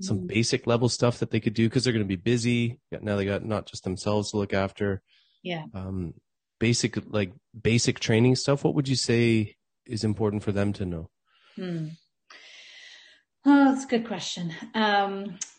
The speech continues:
Speaker 2: you know, a few things. One, stick to whole foods as much as possible.
Speaker 1: Mm-hmm.
Speaker 2: Um, and, you know, we often are grabbing, like, convenience food 'cause we think it's fast or we've been told it's fast or,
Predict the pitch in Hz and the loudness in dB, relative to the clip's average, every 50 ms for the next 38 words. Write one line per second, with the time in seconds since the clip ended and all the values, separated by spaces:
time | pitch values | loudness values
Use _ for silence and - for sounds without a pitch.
0 | _ _ _ _ _ _ _ _ _ - 226 226 226 220 226 - 277 277 269 269 | _ _ _ _ _ _ _ _ _ 2 4 6 6 4 4 2 2 2 2 2
1 | - 185 175 180 180 180 175 - - - - - 185 175 180 196 190 190 196 196 | 0 -2 -2 -2 -4 -6 -8 -10 -12 -14 -14 -14 -10 -6 -2 -2 0 0 0 0
2 | 196 196 196 196 202 202 - - _ _ _ _ _ - - - - - 202 185 | -2 -4 -6 -6 -8 -10 -10 -16 _ _ _ _ _ -12 -12 -10 -4 -4 -4 -4
3 | - - - 214 196 - - 190 180 175 175 - - 165 160 165 165 170 175 160 | -4 -8 -8 -8 -8 -4 -2 0 0 0 -2 -4 -6 -4 -4 -4 -6 -8 -8 -8
4 | 165 165 160 - - - 165 - - 160 151 147 139 - 151 139 151 160 190 240 | -8 -10 -10 -10 -14 -16 -16 -16 -14 -14 -14 -14 -14 -14 -14 -12 -10 -8 -8 -6
5 | 262 269 269 - - _ _ _ _ _ 101 90 95 95 92 87 85 - - 160 | -6 -8 -10 -12 -18 _ _ _ _ _ -6 -4 -2 -2 -2 -2 -4 -6 -8 -6
6 | 160 156 156 156 160 165 165 - - _ 208 208 196 190 190 185 185 185 185 185 | -6 -4 -4 -4 -6 -8 -10 -12 -10 _ -4 -2 -2 0 -2 -2 -4 -6 -8 -8
7 | 175 - - - - _ _ _ _ 196 196 190 190 190 185 185 - - 208 - | -10 -12 -14 -14 -18 _ _ _ _ -8 -6 -6 -4 -4 -6 -8 -10 -14 -16 -18
8 | - _ _ _ _ _ _ _ 220 208 220 208 208 202 202 202 - - 220 196 | -18 _ _ _ _ _ _ _ 2 4 6 6 6 6 4 2 0 -2 0 0
9 | 196 190 180 196 180 175 175 180 175 170 165 165 - - 175 196 185 175 165 185 | 0 0 2 2 2 2 2 0 -4 -4 -6 -8 -10 -10 -8 -8 -8 -6 -6 -6
10 | 185 180 180 175 170 170 - - - 180 170 170 165 - 190 175 165 170 165 180 | -4 -2 -2 -4 -4 -6 -12 -10 -8 -6 -6 -4 -6 -8 -10 -8 -8 -8 -6 -6
11 | 180 175 175 - - - - _ - 160 135 127 - - - - - 180 180 180 | -6 -6 -8 -10 -12 -16 -14 _ -6 -6 -6 -6 -8 -10 -14 -10 -6 -4 -2 -2
12 | 180 170 180 175 165 - - - - 208 208 202 202 - - - - - - 160 | -2 -2 -2 -6 -6 -8 -12 -2 2 4 4 4 2 0 -4 -8 -10 -12 -10 -8
13 | 139 120 101 110 - - - - 170 160 | -8 -8 -8 -12 -14 -14 -14 -10 -8 -8